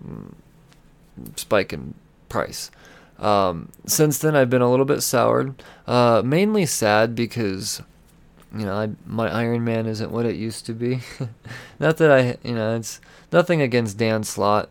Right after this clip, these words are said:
by any means. You know, I, I like him teaming up with Christos Gage. That, that really helps speed up the story.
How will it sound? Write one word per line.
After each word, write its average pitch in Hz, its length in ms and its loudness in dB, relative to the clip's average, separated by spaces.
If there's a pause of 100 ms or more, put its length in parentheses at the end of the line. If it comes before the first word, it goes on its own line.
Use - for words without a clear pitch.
(100)
by 104 180 -2
any 101 200 -4
means. 101 460 -8
You - 80 -6
know, 117 60 0
I, 117 280 4
I 127 40 6
like 131 260 4 (280)
him 123 320 0
teaming 127 380 0
up 120 140 2
with 110 120 -2
Christos 113 540 0
Gage. 113 440 0
That, 110 260 0
that 101 240 0
really 110 260 2
helps 107 280 -2
speed - 440 -2
up 110 160 0
the - 140 -10
story. 120 560 2